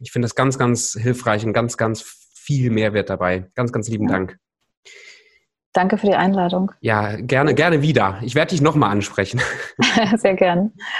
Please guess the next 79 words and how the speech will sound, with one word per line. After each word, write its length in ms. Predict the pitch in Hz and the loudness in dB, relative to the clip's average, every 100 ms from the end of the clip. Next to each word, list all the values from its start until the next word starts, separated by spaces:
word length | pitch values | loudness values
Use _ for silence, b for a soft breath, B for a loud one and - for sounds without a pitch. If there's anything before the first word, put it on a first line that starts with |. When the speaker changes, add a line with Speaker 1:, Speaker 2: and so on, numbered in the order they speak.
| B B B B - _ _ _ _ _ | B B B B -20 _ _ _ _ _
Speaker 1:
Ich 100 | - | -2
mache 140 | 202 | -2
zum 100 | 208 | 0
Schluss 180 | 196 208 | 0 2
immer 100 | 185 | 0
gerne 180 | 160 170 | 2 2
so 80 | 160 | 4
eine 80 | 160 | 0
kurze, 440 | - 233 240 202 | 0 0 2 2
kle-, 340 | 196 - 165 135 | 2 0 -2 0
kurze 260 | 208 208 | 0 0
Frage, 300 | 180 160 156 | 0 0 0
kurze 240 | 156 147 - | -2 -4 -2
Antwortrunde. 640 | 98 101 - 92 78 - _ _ | -4 -6 -4 -6 -6 -10 _ _
Speaker 2:
Ja, 100 | 170 - - | -2 -2 -6
Speaker 1:
Aber 120 | - 135 | 0 2
Speaker 2:
okay. 80 | |
Speaker 1:
vorher 180 | 180 180 | 2 2
noch 120 | 170 | 2
mal 80 | 170 | 0
die 80 | 143 | 2
Möglichkeit 420 | 147 147 - 143 | 0 -2 -2 0
für 80 | 139 | 2
dich, 220 | 147 180 | 0 -2
bevor 440 | 139 135 139 135 117 | -4 2 4 4 2
ich 200 | 131 - | 0 -2
dich 220 | 123 - | -6 0
mit 160 | 123 120 | 0 0
so 60 | |
ein 40 | 117 | 0
paar 160 | 139 | -2
Fragen 300 | 139 127 131 | 0 -2 2
noch 80 | 127 | 2
mal 120 | 127 117 | 4 2
löcher. 380 | 120 127 123 123 B B B B - | 4 2 0 -2 B B B B -2
Ähm, 140 | 120 | 0
gibt 140 | 120 - | 0 2
es 40 | |
noch 60 | 185 | 0
so 120 | 160 | 0
ein 20 | |
paar 140 | 156 147 | 0 0
Sachen, 180 | 151 143 | 2 0
die 80 | 135 | 2
dir 160 | 160 | 0
gerade 160 | - 131 | 2 0
auf 80 | 135 | 2
dem 80 | 131 | 2
Herzen 260 | 131 - | 2 0
sind, 220 | 127 127 | 0 0
irgendwelche 300 | 110 131 127 | 2 0 0
Impulse, 360 | 123 - 147 139 | -2 0 -2 0
die 80 | 127 | -2
du 140 | 123 117 | 0 0
hast, 320 | 123 - 117 | 0 -2 -4
wo 60 | |
du 60 | 120 | -2
sagst, 240 | 113 113 123 | -2 -2 -8
das, 120 | - | -6
das 160 | 120 - | -6 -4
möchte 180 | 120 117 | -4 -4
ich 80 | |
noch 80 | 113 | -4
mal 120 | 110 | -4
zu 100 | 107 | -2
dem 120 | 107 101 | -4 -2
Thema 220 | 101 98 | -2 -2
sagen? 280 | 98 95 95 | 0 -2 -2
Irgendwas 260 | - 120 | -4 -4
zusammenfassen, 680 | - 110 117 107 104 - 104 | -2 0 0 0 -2 -2 -6
irgendwas, 360 | 95 110 107 - | -4 -2 -2 -2
was, 280 | 104 - - - | -4 -4 -6 -10
äh, 80 | |
für 100 | 104 | -12
die 80 | 107 | -12
Community 460 | 107 107 104 101 - | -8 -4 -4 -6 -8
noch 140 | 98 | -8
Mehrwert 320 | 98 95 87 - | -4 -4 -6 -10
hat? 200 | 87 | -14